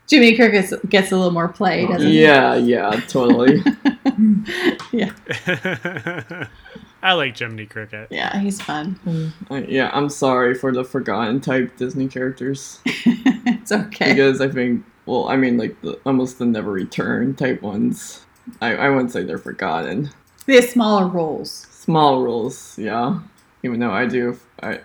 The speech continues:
Speaker 2: I did had some times when I thought Jiminy also gets less love as well. So I thought, I, I was thinking, so it just, I just had some moments where I, I kept thinking Mickey Mouse was my, my true favorite character.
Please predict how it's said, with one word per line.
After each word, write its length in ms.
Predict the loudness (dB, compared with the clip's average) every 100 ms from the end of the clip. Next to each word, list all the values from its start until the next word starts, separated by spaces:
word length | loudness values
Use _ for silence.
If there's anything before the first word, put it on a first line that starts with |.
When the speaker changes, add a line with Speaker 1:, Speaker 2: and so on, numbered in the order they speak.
| _
Speaker 2:
I 160 | -4 -2
did 200 | -2 -6
had 220 | -6 -6
some 180 | -8 -10
times 960 | -6 -4 -2 0 0 -2 -2 -8 -16 -8
when 460 | -6 -4 -2 -4
I 220 | -4 -6 -8
thought 480 | -10 -8 -8 -8 _ _ _ -20 -10
Jiminy 260 | -6 -4 -4
also 260 | -6 -8
gets 280 | -10 -12 -6
less 300 | -6 -6 -8
love 260 | -6 -6 -8
as 220 | -8 -8
well. 360 | -6 -6 -8 -12 _ _
So 180 | _ -2
I 140 | -2 -2
thought, 500 | -4 -4 -4 -6 -2
I, 80 | -2
I 40 |
was 200 | 0 -4
thinking, 420 | -6 -8 -8 -12 -14 _ _ _
so 320 | -6 -4 -2
it 160 | -2
just, 320 | -2 -4 -6 -10 -6
I 60 |
just 220 | -6 -6 -4
had 220 | -6 -4
some 160 | -4 -2
moments 340 | -2 -4 -4
where 280 | -6 -6 -6
I, 200 | -6 -6 -6
I 100 | -8
kept 260 | -6 -6 -8
thinking 440 | -10 -8 -6 -4
Mickey 220 | -4 -4 -6
Mouse 300 | -6 -8 -10
was 140 | -10
my, 80 | -10 -10
my 300 | -10 -6 -8
true 320 | -8 -6 -6
favorite 360 | -6 -6 -6 -4
character. 560 | -4 -4 -2 -2 -2